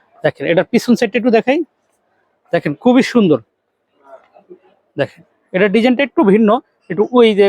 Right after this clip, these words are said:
এই নকশাটা একটু উপরে দিছি, দেখেন, খুবই সুন্দর।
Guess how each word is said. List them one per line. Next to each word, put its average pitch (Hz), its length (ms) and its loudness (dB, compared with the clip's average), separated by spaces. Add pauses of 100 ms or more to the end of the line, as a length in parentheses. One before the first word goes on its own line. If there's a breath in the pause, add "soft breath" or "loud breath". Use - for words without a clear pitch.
(220)
এই 240 120 2
নকশাটা 240 340 0
একটু 233 220 -4
উপরে 277 240 2
দিছি, 139 280 -10 (1160)
দেখেন, - 200 -10 (280)
খুবই 196 180 0
সুন্দর। 170 340 0